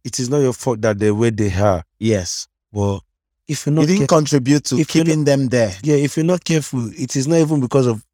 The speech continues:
Speaker 1: they wish you to be there. If you're not careful, life can bring you back there.
Speaker 2: True.
Speaker 1: And then it look, it validates
Speaker 2: Whatever they were feeling.
Speaker 1: their thinking.
Speaker 2: Yes.
Speaker 1: That's why you have to, like,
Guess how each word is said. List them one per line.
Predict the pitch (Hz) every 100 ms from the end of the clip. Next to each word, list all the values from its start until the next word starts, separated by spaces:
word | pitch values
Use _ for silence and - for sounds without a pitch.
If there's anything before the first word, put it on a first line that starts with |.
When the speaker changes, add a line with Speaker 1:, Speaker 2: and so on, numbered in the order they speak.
| _
Speaker 1:
they | 117
wish | 113 127 131 127
you |
to | 117
be | 104
there. | 107 113 110 95
If | 110 -
you're |
not | 123 135
careful, | 135 127 110
life | 110 127 123
can | - 110
bring | 117 117
you | 113
back | 107 113 107
there. | 107 101
Speaker 2:
True. | 98 - - -
Speaker 1:
And | 104 107
then | 110 107 104 _ _ _
it | 117 113
look, | 135 -
it | - 117 107
validates | 117 113 107 131 123 - - _ _ _
Speaker 2:
Whatever | 127 143 147 147 135
they | 127
were | 120 110
feeling. | - 123 123
Speaker 1:
their | 117
thinking. | 92 139 139 - 127 110 101 98
Speaker 2:
Yes. | 104 92 - - - - -
Speaker 1:
That's | 143 - -
why | 143
you | 135 123 123
have | 127
to, | -
like, | 117 107